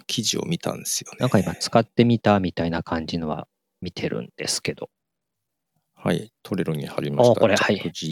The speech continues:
Speaker 1: ーピーティー使い方総まとめ。
Speaker 2: はあ。
Speaker 1: なんとか風記事作成とかですね。
Speaker 2: うーん。あ、つ-、なんとかについて説明する。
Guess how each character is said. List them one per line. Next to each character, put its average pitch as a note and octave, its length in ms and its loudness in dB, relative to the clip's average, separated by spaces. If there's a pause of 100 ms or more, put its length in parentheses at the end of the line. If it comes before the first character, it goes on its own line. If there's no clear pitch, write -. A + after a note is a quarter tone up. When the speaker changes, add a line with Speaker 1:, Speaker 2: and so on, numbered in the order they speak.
Speaker 1:
ー D#2 120 -8
ピ - 180 -6
ー C#2+ 120 -18
テ - 80 -4
ィ C#2+ 120 -2
ー - 40 -20
使 - 300 -6
い D#2 80 -4
方 - 400 -4
総 C#2 340 -2
ま C2+ 160 -8
と - 140 -10
め。 - 220 -14 (1160)
Speaker 2:
は G2+ 560 6 (120)
あ。 - 80 -18 (1700)
Speaker 1:
な E2+ 160 -2
ん F2+ 60 0
と G2 140 2
か G#2 140 2
風 F#2 240 4
記 - 140 0
事 - 140 0
作 - 220 -2
成 - 240 -2
と - 100 -12
か - 100 -16
で - 60 -16
す - 120 -6
ね。 - 80 -18 (1080)
Speaker 2:
う - 40 0
ー C#3+ 1000 4
ん。 B3 40 8 (760)
あ、 G2+ 40 4
つ-、 - 140 -8 (420)
な B2+ 100 8
ん B2+ 60 6
と A#2+ 80 8
か G2 120 4
に F2+ 60 0
つ - 120 6
い G#2 100 8
て F#2+ 120 6
説 - 300 -2
明 G#2 160 6
す - 220 2
る。 G#2+ 320 -2